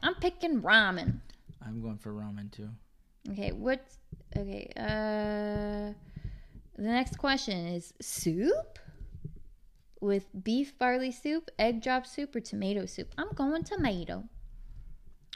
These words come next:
Speaker 1: What you got?
Speaker 2: We have very similar tastes in soup.
Speaker 1: Yeah, <laughs> I guess so. Okay, your turn to read the next question.
Speaker 2: Not done yet. Chicken and rice soup,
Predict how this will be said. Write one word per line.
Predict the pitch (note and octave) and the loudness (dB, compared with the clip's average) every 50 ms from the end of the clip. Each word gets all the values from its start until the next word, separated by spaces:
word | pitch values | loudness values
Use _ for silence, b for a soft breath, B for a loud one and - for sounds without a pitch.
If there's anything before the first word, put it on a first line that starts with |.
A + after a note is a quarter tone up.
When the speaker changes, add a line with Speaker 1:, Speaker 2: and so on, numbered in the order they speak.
| - | -8
Speaker 1:
What | - A3 A3 G#3+ - | -4 -4 -2 -2 -2
you | A3+ G#3+ | -4 0
got? | F#3+ F3+ F3 - - - | 2 2 0 0 -2 -6
Speaker 2:
We | B2 A#2+ A#2 | -6 -6 -4
have | A2+ A2 | -4 -4
very | A2 A2+ A2+ A2+ G#2+ | -4 -4 -4 -4 -6
similar | - - A#2+ A#2 A#2+ A#2 A#2 A#2 A2 | -4 0 0 2 2 2 -2 -4 -4
tastes | - - A#2+ A#2 A2+ - - - | -6 -4 -4 -4 -6 -6 -8 -8
in | A2 G2+ | -8 -8
soup. | - - B2+ B2 A#2+ - - - - - - - - - - - _ _ - | -6 -6 -6 -6 -6 -8 -10 -12 -18 -18 -18 -20 -20 -20 -20 -20 _ _ 0
Speaker 1:
Yeah, | G3 F#3+ F#3+ G3+ G#3+ G3 - | 2 4 4 4 4 4 2
<laughs> | - - | 4 8
I | B3 B3+ | 10 10
guess | G#3 G3+ A#3+ A#3+ G#3+ A3 - | 10 12 10 10 8 8 4
so. | - B3 A3+ F#3+ F#3+ G#3 - B B B B B B B B B B B - - - - | 6 6 8 8 6 4 0 B B B B B B B B B B B -20 -20 -4 2
Okay, | G3+ G#3+ G3+ F#3+ - - - - - - | 4 4 4 4 2 0 -6 -10 -16 -12
your | - - A3+ A#3 A#3 | -2 2 4 4 4
turn | A#3 - B3+ A#3+ A#3 A3+ | 4 4 4 4 6 6
to | A3 | 4
read | A3 A#3 A3+ G#3+ | 4 2 2 4
the | A3 | 4
next | A3+ A3+ A3+ - | 2 2 0 0
question. | - A#3+ B3+ B3+ - C4+ - | 0 0 0 2 0 0 0
Speaker 2:
Not | - - A#3 C#3+ | 0 0 0 0
done | D3+ D3+ D3+ D3 | 0 2 2 2
yet. | D3+ E3 D#3+ D#3 D3 - - | 2 2 2 0 0 -2 -6
Chicken | - - C#3+ C3+ - D#3 D3 C#3+ | -6 -4 -4 -2 -2 -2 -2 -2
and | C#3+ C#3 C3+ | -2 -2 -2
rice | C3+ C#3 D3 C#3+ - | -2 -2 -2 -4 -6
soup, | - - D#3+ D#3+ D#3+ E3 D#3+ | -6 -4 -2 -2 -2 -2 -6